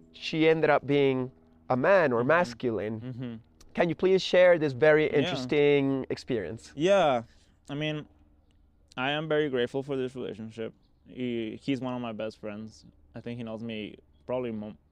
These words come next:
Speaker 2: a little more than a lot of people in this world. He's seen me go through some dark shit. And that's any relationship. Like, any
Speaker 1: Mm-hmm.
Speaker 2: relationship is gonna serve you like that.
Speaker 1: How long did you guys go out together?
Speaker 2: Six years.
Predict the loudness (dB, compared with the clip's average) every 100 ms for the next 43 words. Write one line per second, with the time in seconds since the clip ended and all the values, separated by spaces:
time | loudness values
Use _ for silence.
0 | -10 -6 -2 -4 -4 -6 -6 -8 -12 -10
1 | -6 -4 -6 -10 -8 -8 -8 -10 -8 -6
2 | -6 -10 _ _ _ _ _ _ -10 -6
3 | -4 -4 -2 -4 -4 -10 -10 -10 -10 -10
4 | -10 -10 -12 _ _ -6 0 0 0 -2
5 | 0 0 -2 -4 -10 -10 -14 -14 -10 -6
6 | -4 -4 -6 -8 -12 -14 -12 -10 -6 -6
7 | -4 -6 -6 -8 -10 _ _ 0 4 6
8 | 4 0 2 2 4 0 0 0 -2 -2
9 | -8 -6 -6 -6 -6 -4 -4 -10 -20